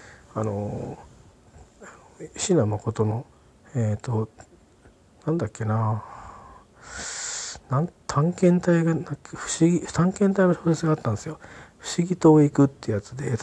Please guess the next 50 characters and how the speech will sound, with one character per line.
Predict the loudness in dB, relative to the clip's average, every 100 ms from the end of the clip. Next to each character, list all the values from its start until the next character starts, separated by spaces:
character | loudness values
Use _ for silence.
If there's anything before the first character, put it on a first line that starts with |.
| 2
例 | 4
え |
ば、 | 6 4 2 -8 -18 -20 -20 -20 -12 -4
な |
ぜ | -2 4
か | 4 4
誰 | 2 4
も | 4
い | 4
な | 4
い | 2 2
無 | 2
人 | 2 2
島 | 2
の | 4
は | 4
ず | 6
な | 4
の | 4
に、 | 2
電-、 | 4 4 0
公 | 2 4
衆 | 6 6
電 | 8
話 | 6
が | 4
あ |
っ | 0
た | -2
り | -4
し | -6
て、 | -8 -12 -16 -20 -20 _ -8
で、 |
そ | -4 2
こ |
か | 4
ら | 4
奥 | 4
さ | 2
ん | 4
に |
電 | 4 2
話 | 2
す | 0
る | -2
と | 2
か、 | 4 6 4 -4 -16 -14 -2
<laughs> | -2 -2 -8 -6 0
謎 | 4 4
な、 | 4 4 2